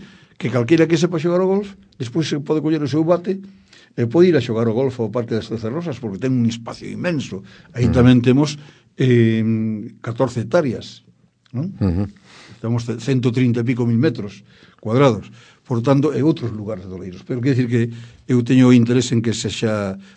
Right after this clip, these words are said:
Speaker 1: así. E logo había unha veciña que me mandou unha carta, dice, "Mucho campo de gol, no sé qué, no sé cuánto, <clears throat> pero si yo quiero ir allí tengo que pagar." Bueno, faltaba máis, non?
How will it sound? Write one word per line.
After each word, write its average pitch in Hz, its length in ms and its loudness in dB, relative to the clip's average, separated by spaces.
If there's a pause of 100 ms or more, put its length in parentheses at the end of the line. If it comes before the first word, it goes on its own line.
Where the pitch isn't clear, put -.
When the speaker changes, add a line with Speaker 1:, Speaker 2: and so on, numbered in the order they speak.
Speaker 1:
así. 120 280 -4
E 147 80 0
logo 185 240 6
había 165 440 6
unha 135 160 0
veciña 147 360 -2
que 117 120 -2
me 120 80 0
mandou 139 240 -2
unha 151 240 -8
carta, 135 400 -8 (760)
dice, - 160 -6
"Mucho 190 280 0
campo 165 280 2
de 170 80 4
gol, 180 280 4
no 151 120 2
sé 165 160 -2
qué, 180 240 8
no 156 80 0
sé 156 160 -2
cuánto, 165 480 2 (400)
<clears throat> 151 360 8
pero 143 360 8
si 139 160 0
yo 160 160 4
quiero 170 240 4
ir 170 80 4
allí 185 160 2
tengo 156 160 0
que 143 80 2
pagar." 156 320 -2
Bueno, 127 240 -8
faltaba 104 320 -6
máis, 117 480 -6
non? 139 220 -10